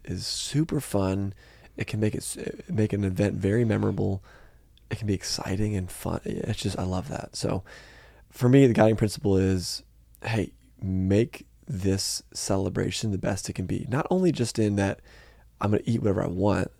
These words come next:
but also, like, I'm gonna enjoy what I'm eating. I'm gonna be really excited about eating it. And it's gonna be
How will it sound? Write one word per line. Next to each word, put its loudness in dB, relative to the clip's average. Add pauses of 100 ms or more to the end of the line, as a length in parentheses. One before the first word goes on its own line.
(460)
but 2
also, 0
like, -2 (100)
I'm -2
gonna 2
enjoy 2
what 4
I'm -2
eating. 0
I'm 0
gonna 0
be -2
really 4
excited 0
about -4
eating -2
it. -4 (760)
And 4
it's 2
gonna 2
be 2